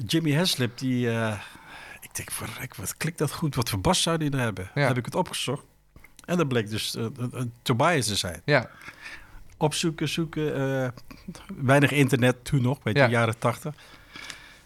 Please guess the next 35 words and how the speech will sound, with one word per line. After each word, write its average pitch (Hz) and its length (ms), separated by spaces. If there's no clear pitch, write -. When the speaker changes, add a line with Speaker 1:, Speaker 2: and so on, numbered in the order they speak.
Speaker 1:
Ehm, 123 640
en 143 220
toen 143 260
bleek, 151 640
dan 123 160
moet 135 140
ik 160 60
even 139 140
goed 165 200
nadenken, 147 600
een, 131 120
een, 135 360
een 123 440
bedrijf, 135 580
een, 123 200
een 123 260
winkel 127 460
in 117 400
Utrecht. - 600
Volgens - 260
mij 143 140
is 131 100
die 139 120
al 131 120
ter 123 160
ziele. 127 440
Speaker 2:
Oh, 185 220
Staphorst. 214 640
Speaker 1:
Staphorst, 165 460
die 147 120
Speaker 2:
Ja. 185 80
Speaker 1:
had 170 100
één 139 140
te 120 80
koop. - 420